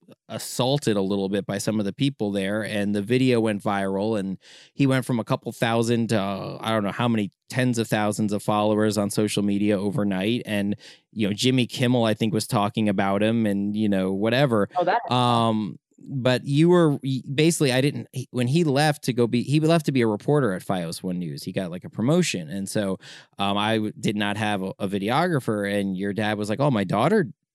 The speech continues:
Speaker 1: does video." And, um, I was like, "Oh, cool." And so, you know, we, that, that's ki-, you know, one thing led to another, and, and then there you were.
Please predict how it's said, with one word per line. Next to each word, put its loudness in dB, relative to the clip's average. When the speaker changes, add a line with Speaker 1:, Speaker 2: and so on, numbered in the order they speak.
Speaker 1:
does -6
video." -2
And, -2
um, -2
I -2
was 2
like, -2
"Oh, 6
cool." 2
And 2
so, 2
you 2
know, 2
we, -2
that, 0
that's -2
ki-, -2
you 2
know, 4
one 2
thing 4
led 4
to 4
another, 2
and, -2
and 0
then 0
there 2
you 2
were. -2